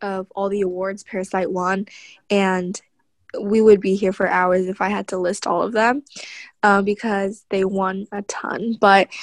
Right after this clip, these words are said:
the most, like, history-changing, um, awards were the Academy Awards. Um, they got an Academy Award for Best Picture. They got one for Best Directing, and they got one for Original Screenplay,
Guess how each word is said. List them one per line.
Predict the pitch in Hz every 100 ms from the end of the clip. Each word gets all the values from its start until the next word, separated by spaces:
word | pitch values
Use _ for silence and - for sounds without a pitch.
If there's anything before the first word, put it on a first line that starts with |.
| - - -
the | 220
most, | 220 214 220 269 -
like, | 262 240 202 -
history-changing, | - 214 - - 220 208 202 196 - 214 196 196 202 190 185 185 190 - -
um, | 82 76 -
awards | 196 202 202 190 196 -
were | 202 196
the | 196 185
Academy | - 233 240 233
Awards. | 220 220 220 220 214 - - - - _ -
Um, | 208 202 202 202
they | 208
got | 202 226 233
an | 226
Academy | 208 220 208 214 208
Award | 202 196 196
for | 202
Best | 196 196 -
Picture. | - 190 - 208 294 - _ _ _ _ - -
They | 208
got | 202 202 190
one | 196 208
for | 208 202
Best | 196 202 -
Directing, | 190 190 - 247 277 294 _ _ _
and | 208 202
they |
got | 196 196 -
one | 196 196 202
for | - 214 202 196 -
Original | 196 202 202 196 196
Screenplay, | - 202 202 214 233 247